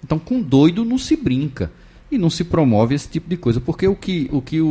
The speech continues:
o ministro Queiroga fez, tá, é de uma, vamos dizer assim, é, é de uma canalice, porque ele arrumar uma justificativa dizendo que as, os atos públicos né? Devem ser todos eles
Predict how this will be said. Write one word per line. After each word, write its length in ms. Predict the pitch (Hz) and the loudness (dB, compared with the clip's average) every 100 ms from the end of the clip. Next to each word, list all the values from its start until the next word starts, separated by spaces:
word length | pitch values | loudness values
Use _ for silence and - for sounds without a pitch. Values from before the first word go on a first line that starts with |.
| 139 120 - | 0 0 -2
o 120 | 113 | -4
ministro 320 | 113 113 113 | -2 -2 -4
Queiroga 320 | 110 98 90 80 | -2 0 -2 -4
fez, 540 | - 113 123 92 - - - - _ | -4 -2 -2 -4 -12 -20 -20 -20 _
tá, 260 | - 101 139 - - | -6 -6 -6 -12 -8
é 120 | 151 | -6
de 140 | 151 | -4
uma, 760 | 180 170 143 113 98 85 82 80 - - - | -4 0 0 0 0 -4 -6 -8 -10 -12 -12
vamos 140 | - | -12
dizer 120 | 196 131 | -8 -8
assim, 460 | - - - - - | -8 -10 -10 -12 -14
é, 340 | - - - - - - - | -16 -16 -16 -20 -20 -20 -20
é 40 | - | -18
de 60 | |
uma 180 | 226 226 | -12 -12
canalice, 1000 | 165 - 190 170 85 87 113 131 - 82 - - - - | -8 -6 -4 -4 -4 -4 -4 -6 -8 -14 -16 -20 -20 -6
porque 240 | 156 151 170 | -4 -2 0
ele 160 | 170 | 2
arrumar 360 | 165 151 123 143 | 0 -2 -2 -2
uma 160 | 170 147 | -2 -2
justificativa 1040 | 143 185 - 170 - 98 - - 127 160 | -2 -6 -8 -10 -6 -6 -6 -6 -4 -2
dizendo 380 | 113 120 107 135 | 0 0 0 -2
que 120 | 127 | -2
as, 200 | 127 110 | -2 -2
os 280 | 98 120 - | -2 -4 -2
atos 500 | 101 185 - - - | -4 -4 -6 -12 -10
públicos 960 | - - 156 214 156 - - 104 - - - - - | -12 0 2 2 -2 -4 -6 -6 -8 -16 -20 -20 -8
né? 280 | 98 127 165 - - | -2 -2 -4 -8 -10
Devem 460 | 107 143 139 131 | 0 2 4 2
ser 240 | 123 - 131 - | 0 -2 -4 0
todos 400 | 139 151 131 98 | 0 2 0 0
eles 480 | 107 139 117 - | 0 2 0 -4